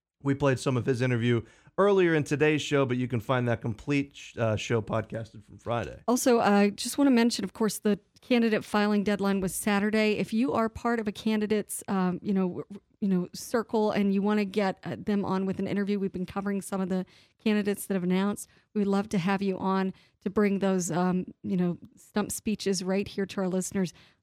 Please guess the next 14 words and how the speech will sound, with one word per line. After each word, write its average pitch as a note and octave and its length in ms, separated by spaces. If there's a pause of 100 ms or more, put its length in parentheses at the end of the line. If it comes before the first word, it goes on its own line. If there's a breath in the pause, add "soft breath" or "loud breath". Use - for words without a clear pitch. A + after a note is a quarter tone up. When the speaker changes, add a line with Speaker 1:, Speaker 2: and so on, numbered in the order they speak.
Speaker 2:
on F#3 80
Panhandle F3 400
Live. E3 220
Speaker 1:
And D#3 120
it's C#3 140
funny, E3 560
uh, A#2 300
there A#2 160
was B2 140
a C#3+ 40
rumor C3+ 640
that B2 120
was B2+ 200
started C#3 500